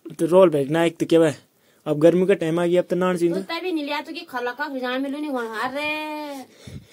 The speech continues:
Speaker 1: <laughs>
Speaker 2: हम्म। हाँ, तब बोलो फोन कह देंगे, ना, ना, कोई सा तो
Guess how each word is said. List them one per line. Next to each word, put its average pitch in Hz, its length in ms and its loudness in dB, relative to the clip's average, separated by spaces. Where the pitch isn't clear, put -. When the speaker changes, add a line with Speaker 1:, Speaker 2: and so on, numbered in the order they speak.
Speaker 1:
<laughs> - 580 -10
Speaker 2:
हम्म। 262 520 -10
हाँ, 254 640 -8
तब 302 120 -10
बोलो 285 260 -8
फोन 240 320 -8
कह 277 160 -6
देंगे, 311 400 -10
ना, 277 160 -6
ना, 320 200 -6
कोई 233 160 -10
सा 247 140 -10
तो 269 120 -12